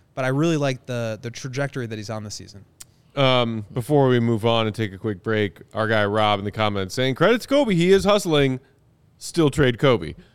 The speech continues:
Speaker 2: Um, <laughs> and Laura agreeing with him. That, to me, is maybe the most fascinating part about where we are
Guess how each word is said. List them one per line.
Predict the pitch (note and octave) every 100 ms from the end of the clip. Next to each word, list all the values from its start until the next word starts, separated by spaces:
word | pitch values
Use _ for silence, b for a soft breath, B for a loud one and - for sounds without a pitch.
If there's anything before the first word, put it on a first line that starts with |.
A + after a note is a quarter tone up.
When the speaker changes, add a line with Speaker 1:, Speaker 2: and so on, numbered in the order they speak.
| B B
Speaker 2:
Um, | D3+ C3+ B2 A#2 A2+ - -
<laughs> | G#3
and | B2 A#2+ A#2
Laura | A#2 B2 A#2+
agreeing | A#2 A#2 C#3 B2 A#2
with | A2
him. | A2 G2+ - B B B B -
That, | C3+ G#3+ A#3 - -
to | E3+
me, | E3 D#3
is | C#3 B2+
maybe | A#2+ C3+ C#3
the | A#2+
most | A#2 B2 B2+ -
fascinating | A#2+ B2 A#2+ B2+ B2 A#2+
part | B2 B2 B2 -
about | A2+ A2 A2
where | A#2
we | A2+ A2+
are | A2+ A2+ A2